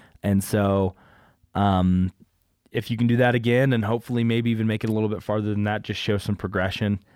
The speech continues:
as a team. Um, they haven't been playing as well, but they haven't been playing poorly either. I mean, they're just kinda stuck in the middle right now. So hopefully they can pull ahead and, uh, turn some heads when it comes to the wac tournament this year.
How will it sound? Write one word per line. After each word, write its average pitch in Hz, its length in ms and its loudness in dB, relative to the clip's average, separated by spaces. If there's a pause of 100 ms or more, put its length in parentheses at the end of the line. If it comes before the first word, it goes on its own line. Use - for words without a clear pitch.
(140)
as 104 160 -2
a 95 60 -4
team. 101 420 -2 (340)
Um, 107 240 2
they 110 100 2
haven't 110 220 -2
been 104 160 -2
playing 107 280 0
as 107 280 -2
well, 120 220 0
but 95 140 -8
they 101 100 -2
haven't 101 220 -4
been 95 120 -4
playing 95 220 -4
poorly 95 340 -4
either. 92 340 -4
I 107 60 -6
mean, 101 160 -4
they're 95 140 -4
just 92 160 -8
kinda 95 180 -4
stuck - 260 -6
in 95 80 -2
the 90 60 -2
middle 92 240 -4
right 92 160 -4
now. 95 160 -4
So 95 260 -6 (380)
hopefully 190 340 4
they 151 140 4
can 131 320 0
pull 147 240 2
ahead 127 440 2
and, 107 680 0 (600)
uh, 95 260 -2
turn 104 220 -4
some 95 160 -4
heads 95 320 -4
when 85 100 -4
it 80 60 -10
comes 92 220 -8
to 92 60 -8
the 90 60 -4
wac 90 200 -6
tournament 90 300 -6
this - 160 -10
year. 92 120 -6